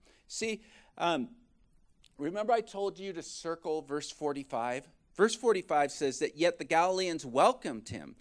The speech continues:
for they had been in Jerusalem at the Passover celebration and had seen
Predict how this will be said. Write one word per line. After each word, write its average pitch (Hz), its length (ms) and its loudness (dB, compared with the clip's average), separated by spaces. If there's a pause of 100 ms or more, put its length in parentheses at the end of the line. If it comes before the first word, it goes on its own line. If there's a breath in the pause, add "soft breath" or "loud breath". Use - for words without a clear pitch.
(240 loud breath)
for 165 160 -4
they 196 360 2
had 175 260 -4
been 165 240 -2
in 147 140 -2
Jerusalem 120 920 -2 (240 loud breath)
at 147 140 -8
the - 60 -2
Passover 175 640 -2
celebration 120 720 -4
and 165 140 -4
had 160 240 -4
seen 190 380 -6